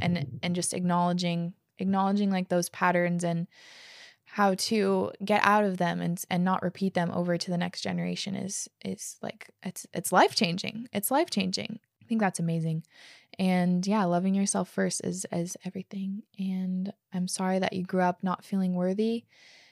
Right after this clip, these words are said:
and a lack of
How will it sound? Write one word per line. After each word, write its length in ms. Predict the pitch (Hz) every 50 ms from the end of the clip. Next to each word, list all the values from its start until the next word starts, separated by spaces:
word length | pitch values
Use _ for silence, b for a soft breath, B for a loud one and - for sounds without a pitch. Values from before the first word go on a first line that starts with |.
| b b b - -
and 720 | 185 185 185 180 180 180 180 180 180 180 185 180 - - - - _ _ _ _ _ _ _ _ _ _ _ _ -
a 80 | 190 196
lack 340 | 196 185 180 180 185 - -
of 260 | 190 185 185 196